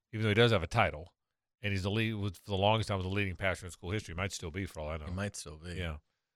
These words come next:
Speaker 1: But can you make the point that he might have been the most important recruit they ever signed? Now, before that sounds crazy when you say, "Frank, they signed Wuerffel and, and, and Emmett," and I get it,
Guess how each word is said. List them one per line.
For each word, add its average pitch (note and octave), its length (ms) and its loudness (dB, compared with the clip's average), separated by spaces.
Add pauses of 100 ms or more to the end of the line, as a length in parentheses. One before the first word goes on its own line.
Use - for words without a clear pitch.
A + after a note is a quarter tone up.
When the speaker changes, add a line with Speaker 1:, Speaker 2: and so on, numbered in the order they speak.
(340)
Speaker 1:
But - 100 -4
can D#3+ 160 4
you D3 80 4
make F#3 280 6
the - 80 -4
point D#3 400 -2 (640)
that D#3 100 6
he D#3 100 8
might D#3 280 10
have D#3+ 140 4
been D#3+ 220 4
the D3+ 80 0
most C3+ 260 0
important C#3+ 500 -2
recruit C#3 360 -2
they C3 120 2
ever C3 140 2
signed? C#3 480 0
Now, B2+ 120 0
before B2 280 2
that D#3+ 100 0
sounds D#3 240 0
crazy D3 460 2
when A#2 100 0
you A2+ 40 -4
say, A#2 160 -2
"Frank, A2+ 280 -4
they G#2+ 100 -4
signed A2 280 -2
Wuerffel G#2+ 400 0
and, F2+ 200 -6 (540)
and, F2 360 -4 (180)
and F#2 140 -12 (360)
Emmett," G#2+ 400 0
and F2+ 200 -12
I C3 300 -6
get C3 200 2
it, F2 120 -6